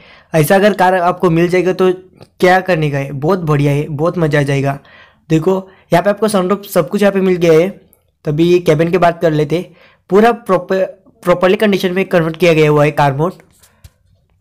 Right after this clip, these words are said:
तो भाई आप देख सकते हो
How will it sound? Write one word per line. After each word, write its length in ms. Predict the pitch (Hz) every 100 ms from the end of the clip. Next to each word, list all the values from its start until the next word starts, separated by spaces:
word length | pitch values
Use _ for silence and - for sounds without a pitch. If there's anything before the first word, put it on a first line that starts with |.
| 1077 1077 _ _ _ _ _ _ _ _ - _ _ _ _ _ _ _ _ - _ _ _ _ _ -
तो 80 |
भाई 160 | 156 165
आप 120 | 196
देख 200 | 170 190
सकते 220 | 202 214 180
हो 340 | 190 214 -